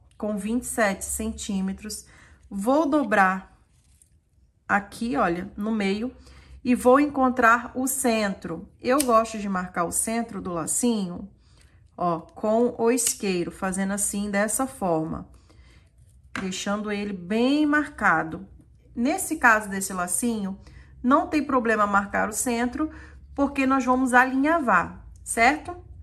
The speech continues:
Vou pegar a fita e vou fazer esse movimento aqui, ó,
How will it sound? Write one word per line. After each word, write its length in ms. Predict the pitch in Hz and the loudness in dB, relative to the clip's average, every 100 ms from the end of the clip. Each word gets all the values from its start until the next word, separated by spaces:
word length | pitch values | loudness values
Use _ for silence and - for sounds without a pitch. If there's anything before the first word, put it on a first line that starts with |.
| - - - - - - | -20 -20 -20 -20 -20 -14
Vou 280 | 208 285 | -2 -2
pegar 320 | 311 311 262 247 | 2 4 6 4
a 40 | |
fita 500 | 254 247 233 - 233 | 2 -2 -2 -2 -4
e 80 | 247 | -2
vou 240 | 240 233 240 | 0 2 2
fazer 440 | 247 226 233 233 | 2 2 2 2
esse 540 | 247 302 339 320 - | 2 4 2 -2 0
movimento 880 | 285 277 262 262 240 240 262 254 269 | 2 2 2 0 2 2 0 -4 -6
aqui, 640 | - 247 277 - - 208 180 | 2 4 2 -10 -10 -6 -4
ó, 200 | 165 | -4